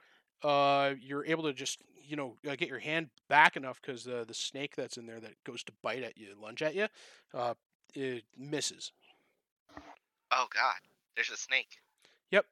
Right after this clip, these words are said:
Speaker 1: uh, as you, as you, like, kind of recoil back away from it a little bit,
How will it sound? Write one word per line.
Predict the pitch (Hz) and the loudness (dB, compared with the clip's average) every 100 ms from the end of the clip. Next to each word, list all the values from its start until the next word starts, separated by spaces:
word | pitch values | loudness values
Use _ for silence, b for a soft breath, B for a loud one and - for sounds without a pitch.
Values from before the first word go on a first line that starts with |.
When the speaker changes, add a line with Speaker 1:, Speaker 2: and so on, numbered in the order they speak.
| - | 8
Speaker 1:
uh, | 160 160 156 151 156 | 12 12 12 12 8
as | 170 156 160 | 6 6 2
you, | 196 165 - | -2 0 4
as | 160 | 4
you, | 170 160 | 4 2
like, | 151 151 | 2 2
kind | - 151 | 2 0
of | 139 | -2
recoil | 151 175 156 139 | -2 4 4 6
back | 143 147 165 | 8 8 8
away | 151 | 0
from | - 156 | 0 -2
it | 151 | -2
a | |
little | 151 147 | -2 -4
bit, | 139 156 - | 0 0 0